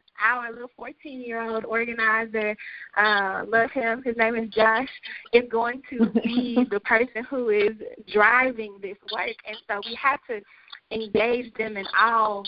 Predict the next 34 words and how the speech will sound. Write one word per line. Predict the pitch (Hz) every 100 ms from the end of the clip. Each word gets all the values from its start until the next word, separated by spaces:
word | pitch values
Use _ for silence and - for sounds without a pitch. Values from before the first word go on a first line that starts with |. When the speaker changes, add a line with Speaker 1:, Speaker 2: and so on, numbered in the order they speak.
| -
Speaker 1:
facets | 220 240 202 202 196
of | -
these | 208 -
conversations. | 226 196 175 196 262 339 - 208 196
We | 214
have | 214 240 - -
to | 202 208 - - _
be | 240 226 202
really | 226 247 220
careful | - 247 294 254
about | 208 190 185
our | 175 175
language, | 226 294 294 220 208
and | 202
we | 220
have | 233 233 _
to | 196 180 -
really, | 233 254 226
really | 214 202 190
understand | 196 202 202 - 202 208 190 190 - - - -
that | 202 175 170
voting | 196 208 214 202 190 - - -
and | 202 -
exercising | 214 226 208 196 196 190
the | 175 175 151 _
right | 202 247 240 -
to | 220 196
vote | 185 175
is | - 196
the | 196
heart | 208 190
and | 196 -
soul | 185
of, | 180